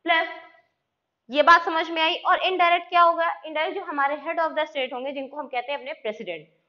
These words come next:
उनको कौन चुनेगा? हमारे प्रतिनिधि चुनेंगे, जिनको हम लोगों ने लोकसभा में बिठा रखा है।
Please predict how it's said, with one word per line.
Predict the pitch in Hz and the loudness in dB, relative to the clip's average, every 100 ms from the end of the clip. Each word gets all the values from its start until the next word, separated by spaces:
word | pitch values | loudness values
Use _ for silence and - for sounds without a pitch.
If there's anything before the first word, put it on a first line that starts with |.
| _ | _
उनको | 311 359 | -10 -4
कौन | 381 403 | 0 0
चुनेगा? | 403 415 359 214 147 _ _ - | 0 -2 0 -2 -6 _ _ -6
हमारे | 240 247 262 359 587 - _ _ _ _ _ | 0 2 2 0 -6 -14 _ _ _ _ _
प्रतिनिधि | 320 330 403 349 339 | 2 2 0 -2 -4
चुनेंगे, | 302 285 269 254 | -4 -4 -4 -6
जिनको | 269 269 359 | -8 -8 -8
हम | 359 320 294 | -2 0 0
लोगों | 262 262 | -2 -2
ने | 370 | -4
लोकसभा | 349 294 - 254 240 | 0 0 0 -4 -4
में | 285 349 | -4 -2
बिठा | 320 - 269 | -2 6 6
रखा | 254 220 - | 6 0 -6
है। | 156 - | -6 -8